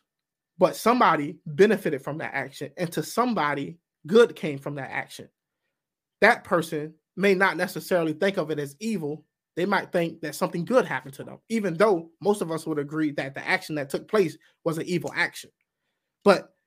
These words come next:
it's not to say there are good and evil. Most of these things are black and white,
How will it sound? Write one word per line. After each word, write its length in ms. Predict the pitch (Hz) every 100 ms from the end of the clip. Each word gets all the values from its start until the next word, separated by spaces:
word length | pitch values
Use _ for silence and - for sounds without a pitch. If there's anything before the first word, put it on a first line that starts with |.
| _ _ -
it's 160 | 190
not 380 | 180 185 214 - _ _ _ _ _ _ _ 196
to 100 | 175
say 320 | 202 165 147
there 220 | 147 165
are 100 | 151
good 220 | 165 165
and 100 | 156
evil. 340 | 156 139 131 - _ _ _ _ 156
Most 240 | 185 196
of 80 | 180
these 140 | 190
things 200 | 175 160
are 80 | 147
black 280 | 143 135 139
and 80 | 135
white, 260 | 185 -